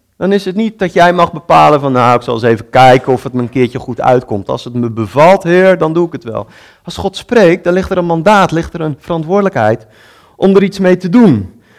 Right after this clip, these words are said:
En sommige mensen, natuurlijk niet hier, dat snap ik, maar sommige mensen, die willen elke keer iets nieuws horen van God, zonder te doen wat God eerder heeft gezegd.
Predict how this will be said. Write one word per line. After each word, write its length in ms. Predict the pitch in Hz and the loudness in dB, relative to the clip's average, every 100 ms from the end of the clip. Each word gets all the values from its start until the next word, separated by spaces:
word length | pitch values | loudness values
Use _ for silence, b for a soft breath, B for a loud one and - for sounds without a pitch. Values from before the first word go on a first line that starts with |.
| b | b
En 100 | 190 | -8
sommige 360 | 190 285 233 220 | -2 -2 0 2
mensen, 520 | 240 254 - 131 170 | 2 2 2 2 2
natuurlijk 380 | 147 196 185 156 | -2 0 0 2
niet 160 | 160 | 2
hier, 320 | 117 135 160 | 2 2 4
dat 140 | 175 - | 2 -2
snap 280 | 135 131 170 | -6 -6 -4
ik, 140 | 190 | -4
maar 160 | 143 113 | -4 -6
sommige 440 | - 143 185 185 | -4 -4 -4 -6
mensen, 520 | 175 180 180 190 208 b b | -4 -4 -4 -6 -6 b b
die 100 | 202 | -2
willen 200 | 226 233 | 2 4
elke 280 | - 269 247 | 4 2 0
keer 140 | - | -8
iets 160 | 214 196 | -8 -6
nieuws 300 | 226 269 262 | -4 -4 -6
horen 260 | 208 170 139 | -6 -6 -6
van 120 | 123 | -10
God, 280 | - 117 - | -8 -8 -8
zonder 400 | 254 254 247 240 | -6 -2 -2 -4
te 140 | 208 | -6
doen 320 | 240 202 220 B B | -2 -2 -4 B B
wat 140 | - - | -14 -10
God 180 | 226 | -8
eerder 300 | - 262 262 | -4 -2 0
heeft 220 | 233 180 - | 0 -2 -8
gezegd. 560 | 156 135 76 - _ | -16 -16 -18 -20 _